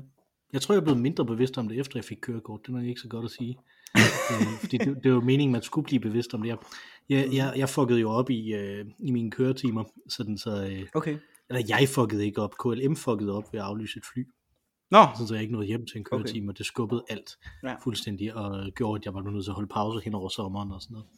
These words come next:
Speaker 2: Nå.
Speaker 1: Jeg startede nemlig i maj sidste år, det tog rigtig lang tid for mig
Speaker 2: Ja,
Speaker 1: at få mit
Speaker 2: okay.
Speaker 1: kørekort i forhold
Speaker 2: Ja.
Speaker 1: til, til sådan nogle, øh, swips hurtige sytten-årige, som der gik ind og bare tog det på et par måneder.
Speaker 2: Ja.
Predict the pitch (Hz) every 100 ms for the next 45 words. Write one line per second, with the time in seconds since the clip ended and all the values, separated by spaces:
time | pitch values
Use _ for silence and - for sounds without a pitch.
0 | - 127 123 120 151 127 117 107 113 107
1 | 98 101 - - - 110 - 107 110 -
2 | - 110 104 - - 101 - - - -
3 | 110 139 143 120 123 127 123 123 110 113
4 | 104 113 - - - - - - - 104
5 | 110 104 101 98 95 _ _ _ - -
6 | - 139 - 131 123 123 107 - 127 123
7 | 107 107 101 - 131 120 104 120 117 107
8 | 113 - 127 117 117 - 117 123 135 135
9 | _ - -